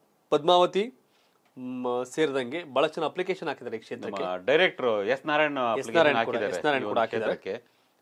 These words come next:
Speaker 1: So, ಎಸ್ ನಾರಾಯಣ ಹಾಕಿರೋ ಕಾರಣ ಏನಾಗತ್ತೆ ಅಂತ ಇಲ್ಲಿ ನೋಡ್ಬೇಕು. ಇನ್ನು ಜೆ ಡಿ ಎಸ್ ಇಂದ ಗಂಗಾಧರ ಮೂರ್ತಿ, ಜೆ ಡಿ ಎಸ್
Speaker 2: ಹ್ಮ್.
Speaker 1: ಹೋಗ್ತಾರೆ, ಗಂಗಾಧರ ಮೂರ್ತಿ ಕೂಡ ಇದ್ ಮಾಡ್ತಾರೆ. But ಈ ಕ್ಷೇತ್ರ ಬಿ ಜೆ ಪಿಯ ಪರವಾಗಿದೆ.
Speaker 2: ಪರವಾಗಿದೆ.
Speaker 1: ಆದ್ರೆ ಒಂಬತ್ತು ಸಾವಿರ ಲೀಡಲ್ಲಿ ಗೆದ್ದಿರೋ ತುಂಬಾ ಏನ್ ಭಾರಿ ಅಂತರ ಏನಲ್ಲ.
Speaker 2: ಹ್ಮ್.
Speaker 1: ಕ್ಷೇತ್ರ ಬಿ ಜೆ ಪಿಯ ಪರವಾಗಿದೆ.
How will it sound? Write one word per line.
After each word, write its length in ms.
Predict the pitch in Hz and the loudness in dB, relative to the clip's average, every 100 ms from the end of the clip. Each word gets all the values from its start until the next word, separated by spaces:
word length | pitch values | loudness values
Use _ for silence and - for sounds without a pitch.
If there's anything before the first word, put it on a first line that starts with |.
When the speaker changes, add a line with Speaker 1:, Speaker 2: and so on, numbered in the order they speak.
| _ | _
Speaker 1:
So, 80 | 135 | -10
ಎಸ್ 100 | 127 - | -10 -6
ನಾರಾಯಣ 220 | 139 135 | -4 -2
ಹಾಕಿರೋ 300 | 127 127 127 | -2 -2 -6
ಕಾರಣ 240 | 120 131 170 147 - _ _ _ _ _ 139 | -4 -4 -2 -4 -8 _ _ _ _ _ -2
ಏನಾಗತ್ತೆ 440 | 143 131 117 113 | 0 -2 -4 -8
ಅಂತ 100 | 120 | -8
ಇಲ್ಲಿ 140 | 160 | -6
ನೋಡ್ಬೇಕು. 340 | 120 117 135 175 | -4 -4 -6 -4
ಇನ್ನು 160 | 175 | -4
ಜೆ 180 | 143 160 | -2 -2
ಡಿ 60 | 165 | -4
ಎಸ್ 160 | 160 | -6
ಇಂದ 60 | 165 | -8
ಗಂಗಾಧರ 420 | 147 139 143 135 | -6 -2 -2 -2
ಮೂರ್ತಿ, 260 | 117 113 131 | -8 -14 -10
ಜೆ 140 | 127 | -8
ಡಿ 80 | 131 | -6
ಎಸ್ 60 | 104 | -6
Speaker 2:
ಹ್ಮ್. 60 | |
Speaker 1:
ಹೋಗ್ತಾರೆ, 320 | 110 - 127 | -10 -4 -4
ಗಂಗಾಧರ 320 | 117 110 110 107 | -4 -4 -6 -8
ಮೂರ್ತಿ 220 | 107 - | -14 -10
ಕೂಡ 120 | 139 127 _ _ _ _ _ _ | -6 -6 _ _ _ _ _ _
ಇದ್ 100 | 123 | -14
ಮಾಡ್ತಾರೆ. 440 | 117 104 - 127 - _ _ _ _ | -10 -10 -8 -12 -12 _ _ _ _
But 160 | 147 143 | -6 -4
ಈ 40 | |
ಕ್ಷೇತ್ರ 300 | 135 143 135 | -4 -4 -2
ಬಿ 220 | 160 139 135 | -4 -6 -6
ಜೆ 180 | 135 | -4
ಪಿಯ 200 | 135 143 | -6 -6
ಪರವಾಗಿದೆ. 580 | 156 - 120 117 107 95 | -10 -6 -6 -4 -6 -6
Speaker 2:
ಪರವಾಗಿದೆ. 200 | 107 104 | -6 -2
Speaker 1:
ಆದ್ರೆ 140 | 196 165 | 0 0
ಒಂಬತ್ತು 300 | 156 202 214 | 2 2 2
ಸಾವಿರ 180 | 220 | 0
ಲೀಡಲ್ಲಿ 180 | 202 190 | 0 0
ಗೆದ್ದಿರೋ 220 | 156 147 | -2 -4
ತುಂಬಾ 280 | 139 143 165 | -6 -4 -2
ಏನ್ 120 | 156 | -2
ಭಾರಿ 180 | 120 139 | -2 -2
ಅಂತರ 200 | 131 127 | -4 -6
ಏನಲ್ಲ. 320 | 127 120 110 | -8 -8 -8
Speaker 2:
ಹ್ಮ್. 100 | 139 - _ _ _ _ _ _ _ _ - | -8 -10 _ _ _ _ _ _ _ _ -4
Speaker 1:
ಕ್ಷೇತ್ರ 320 | - 208 233 | 6 6 8
ಬಿ 120 | 185 | 4
ಜೆ 120 | 170 180 | 4 2
ಪಿಯ 160 | 185 | 2
ಪರವಾಗಿದೆ. 760 | 160 139 139 127 110 190 - | 2 4 4 4 0 -10 -14